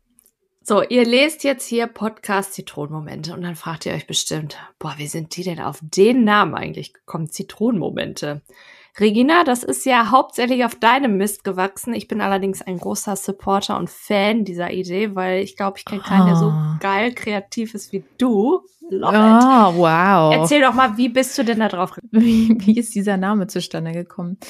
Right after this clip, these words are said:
Speaker 2: Erstmal wird dieses Business starten im Internet, also in diesen Instagram-Werbungen und, oder in diesen YouTube-Ads wird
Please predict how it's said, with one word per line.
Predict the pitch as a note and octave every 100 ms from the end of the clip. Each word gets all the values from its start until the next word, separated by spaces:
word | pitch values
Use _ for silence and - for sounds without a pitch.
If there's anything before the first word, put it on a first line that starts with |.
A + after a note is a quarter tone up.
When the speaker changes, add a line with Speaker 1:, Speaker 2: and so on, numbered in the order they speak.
| - - - _ _ _ -
Speaker 2:
Erstmal | A3+ A3+ C4 B3 A#3+ -
wird | A3 A3 A3 - - _ - - -
dieses | G#3 G3 G3
Business | A3+ A3+ A#3 A3
starten | - - - - G3 G#3 B3 - - - - -
im | - G3+
Internet, | A#3+ A3+ G#3 E3+ E3+ -
also | F3+ F#3+
in | G3
diesen | G3 G#3 G3+ G#3
Instagram-Werbungen | G#3+ - A3 A3 G3+ G3 G3 G3 G3+ G3+ G3+ G3 G3 F#3+ F#3+
und, | F#3+ F#3 F#3 F#3 - -
oder | G3 G3+
in | G#3
diesen | G3+ G3 G#3
YouTube-Ads | F#3 A3+ C4 - F3 - E3+ D#3+ -
wird | F#3 F#3